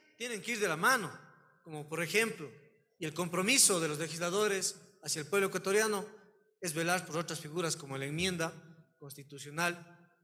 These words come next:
al artículo setenta y nueve que refiere a la extradición. Esas son figuras que van a ir concatenadas y van a permitir hacer una lucha seria contra el narcotráfico,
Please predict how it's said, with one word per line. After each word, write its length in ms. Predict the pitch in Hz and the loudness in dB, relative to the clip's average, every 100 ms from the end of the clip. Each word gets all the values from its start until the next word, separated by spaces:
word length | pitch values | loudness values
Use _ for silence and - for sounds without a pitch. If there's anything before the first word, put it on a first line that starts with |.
| _ _ | _ _
al 120 | 135 | -16
artículo 400 | 131 147 143 135 | -10 -10 -8 -6
setenta 360 | 143 147 147 147 | -6 -6 -8 -6
y 40 | |
nueve 340 | 139 156 151 | -2 0 0
que 80 | 151 | -4
refiere 360 | 120 123 143 131 | -10 -8 -6 -4
a 40 | |
la 60 | 120 | -6
extradición. 580 | 113 120 113 - 123 110 - - _ _ _ | -10 -14 -8 -6 -6 -8 -20 -20 _ _ _
Esas 340 | 262 277 208 180 | 4 8 8 8
son 160 | 214 | 4
figuras 460 | 202 220 247 240 214 | 4 2 4 4 4
que 140 | 185 | 2
van 200 | 180 202 | 2 2
a 40 | 214 | 0
ir 100 | 185 | -2
concatenadas 1300 | 208 190 - - _ 196 190 202 240 226 214 - - - - | -6 -8 -14 -20 _ -2 2 4 6 6 4 0 -6 -10 -4
y 60 | |
van 180 | 170 220 | 0 0
a 100 | 190 | -2
permitir 640 | 185 180 202 311 285 160 - | -2 -2 2 4 4 0 -6
hacer 180 | 208 226 | -6 -4
una 120 | 208 | -2
lucha 400 | 226 - 220 214 - - | -2 0 0 0 -8 -8
seria 400 | - 349 349 233 | 2 4 6 4
contra 280 | 175 180 175 | 2 -4 -6
el 40 | |
narcotráfico, 720 | 170 165 170 175 165 147 - | -6 -6 -6 -4 -4 -6 -16